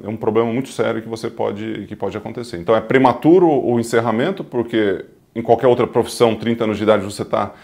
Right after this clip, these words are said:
ou tá no auge, ou tá no início do auge, pra chegar nos quarenta ali bombando. E o atleta, você tá, você é um, um velho de trinta anos de idade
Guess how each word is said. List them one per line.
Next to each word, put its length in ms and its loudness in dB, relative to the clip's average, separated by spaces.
ou 300 6
tá 160 8
no 140 6
auge, 200 8
ou 40 0
tá 100 2
no 100 4
início 380 2
do 140 4
auge, 260 4
pra 140 -2
chegar 180 0
nos 160 -2
quarenta 400 2
ali 160 0
bombando. 540 -4
E 80 2
o 120 6
atleta, 420 4
você 260 -2
tá, 320 -4
você 240 -8
é 40 -2
um, 320 -8
um 120 -4
velho 400 6
de 120 0
trinta 260 -2
anos 160 2
de 60 -4
idade 400 -2